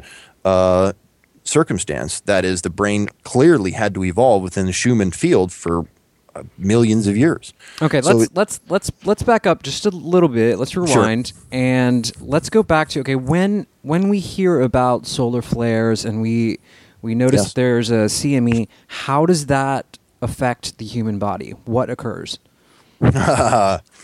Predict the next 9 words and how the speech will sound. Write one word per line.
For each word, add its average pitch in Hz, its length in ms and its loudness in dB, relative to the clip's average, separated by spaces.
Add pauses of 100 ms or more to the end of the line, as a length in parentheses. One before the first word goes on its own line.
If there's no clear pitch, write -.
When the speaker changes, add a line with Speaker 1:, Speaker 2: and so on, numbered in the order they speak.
(380)
Speaker 1:
<laughs> 127 560 -2
that's, - 360 0
<laughs> - 1300 -6
that's 117 220 0
a 110 100 -2
really 113 300 2
big 98 240 -4
question, 113 340 -2
man. 85 240 -4